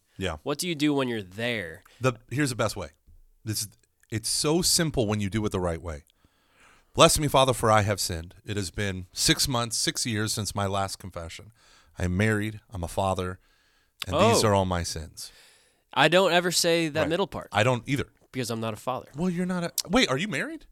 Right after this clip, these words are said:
Speaker 2: I'm married. I don't know if I've said that on the podcast yet, but that's, that is important for the priest to know as he's assessing,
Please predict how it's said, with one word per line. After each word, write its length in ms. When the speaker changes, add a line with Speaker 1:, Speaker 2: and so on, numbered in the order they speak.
Speaker 2:
I'm 200
married. 320
I 40
don't 100
know 100
if 100
I've 200
said 160
that 80
on 80
the 60
podcast 460
yet, 180
but 160
that's, 320
that 180
is 300
important 500
for 80
the 100
priest 280
to 80
know 180
as 160
he's 140
assessing, 500